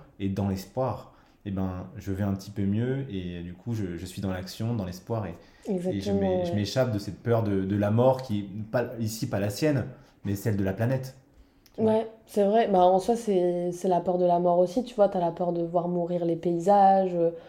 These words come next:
Speaker 2: de voir mourir tes, les, les... Enfin, en fait, c'est, je pense,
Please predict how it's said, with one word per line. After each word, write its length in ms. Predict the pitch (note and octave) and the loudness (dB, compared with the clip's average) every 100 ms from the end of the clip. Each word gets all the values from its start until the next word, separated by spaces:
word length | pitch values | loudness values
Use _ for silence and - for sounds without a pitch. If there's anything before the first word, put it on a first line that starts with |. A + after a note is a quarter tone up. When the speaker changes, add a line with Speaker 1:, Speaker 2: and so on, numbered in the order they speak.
| - - | -20 -4
Speaker 2:
de 100 | F#3 | 0
voir 220 | F3+ F3+ | 4 4
mourir 340 | F3+ F3 F3 - | 4 2 0 -2
tes, 400 | - F3 E3+ E3+ - - - | 2 4 4 2 -4 -20 -8
les, 300 | G3 F#3+ F#3 | 0 6 6
les... 480 | F3 F3+ F3 F3+ F3+ | 6 0 2 4 2
Enfin, 380 | F3+ F#3 E3+ E3 E3 - - _ _ | 0 0 0 -2 -8 -20 -20 _ _
en 80 | F#3+ | 8
fait, 180 | A#3+ C4 | 8 8
c'est, 240 | A#3 F#3 | 6 6
je 100 | F3+ | 6
pense, 260 | A3+ A3+ | 4 4